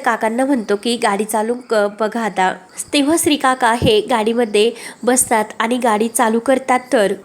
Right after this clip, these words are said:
तेव्हा सोहम म्हणतो की, "एक मिनिट, जेव्हा मी एक, दोन, तीन असे म्हणेल तेव्हा तुम्ही गाडी ही चालू करा." तेव्हा सोहम एक, दोन, तीन असे आकडे मोजतो आणि श्रीकांत काकांना म्हणतो की, "आता करा." तर खरंच गाडी ही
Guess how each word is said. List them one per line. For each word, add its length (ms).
तेव्हा 220
सोहम 300
म्हणतो 320
की, 140
"एक 200
मिनिट, 480
जेव्हा 360
मी 240
एक, 220
दोन, 200
तीन 220
असे 260
म्हणेल 380
तेव्हा 240
तुम्ही 320
गाडी 240
ही 220
चालू 240
करा." 280
तेव्हा 240
सोहम 380
एक, 240
दोन, 200
तीन 200
असे 320
आकडे 280
मोजतो 560
आणि 380
श्रीकांत 400
काकांना 360
म्हणतो 320
की, 100
"आता 340
करा." 300
तर 180
खरंच 340
गाडी 440
ही 260